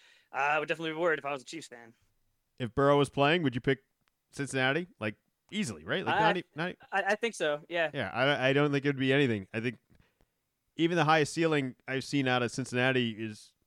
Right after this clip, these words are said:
Speaker 2: I think, better than what I've seen the ceiling of, of Kansas City just this year. Like, there has, like, there's, Mahomes is so good. Like, he still does things. It's, it's awesome to watch. The mistakes they made,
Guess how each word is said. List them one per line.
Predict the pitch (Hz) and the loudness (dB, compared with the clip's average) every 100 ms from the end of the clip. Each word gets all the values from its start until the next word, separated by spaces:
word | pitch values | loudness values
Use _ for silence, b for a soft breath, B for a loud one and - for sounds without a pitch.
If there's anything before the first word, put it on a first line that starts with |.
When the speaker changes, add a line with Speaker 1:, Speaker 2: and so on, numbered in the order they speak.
| _ | _
Speaker 2:
I | 120 | -4
think, | 147 | -2
better | 135 147 151 | 0 4 4
than | 135 | 4
what | 135 | 2
I've | 127 | 2
seen | 143 131 | 0 -2
the | |
ceiling | - 139 131 123 | -4 -4 -2 -2
of, | 117 | -2
of | 117 - | -6 -4
Kansas | 135 123 | -2 -2
City | 139 | -4
just | 120 135 | -2 -4
this | 165 135 | -4 -4
year. | 110 160 92 - | -2 0 -2 -6
Like, | 104 | -8
there | 123 | -4
has, | 120 139 139 131 _ _ _ _ _ _ _ | 0 0 0 -6 _ _ _ _ _ _ _
like, | 143 139 | -6 2
there's, | 165 165 | 2 2
Mahomes | - 175 160 175 262 330 | -4 -4 0 2 4 2
is | 320 | 0
so | 226 202 | 2 2
good. | 147 175 - - | 4 4 2 -6
Like, | - 180 | -8 -6
he | |
still | - 320 | -4 -4
does | 240 180 220 | 2 2 2
things. | 139 107 95 | 0 -2 -4
It's, | 127 - | -12 -10
it's | 143 147 - | -8 -6 -2
awesome | 185 226 160 | 2 0 0
to | 117 | -2
watch. | 120 147 101 - _ _ _ _ _ _ | 0 0 0 -8 _ _ _ _ _ _
The | 143 151 | -8 -4
mistakes | 165 170 190 220 | -2 0 0 0
they | 208 | 0
made, | 175 175 170 147 | 2 4 4 2